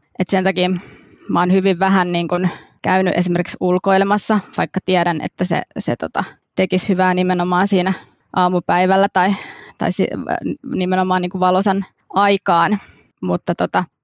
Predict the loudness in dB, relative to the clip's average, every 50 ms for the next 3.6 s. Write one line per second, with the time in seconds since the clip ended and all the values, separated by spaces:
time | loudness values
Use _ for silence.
0 | _ _ -4 -2 0 2 2 2 0 2 0 0 0 2 2 0 2 2 2 0
1 | 2 2 0 0 0 -2 -2 -2 0 2 2 2 2 2 2 4 4 4 2 2
2 | 2 2 2 2 2 2 2 0 0 0 0 0 -2 0 0 2 2 2 0 0
3 | 0 0 2 2 0 0 -4 -2 -2 -2 -2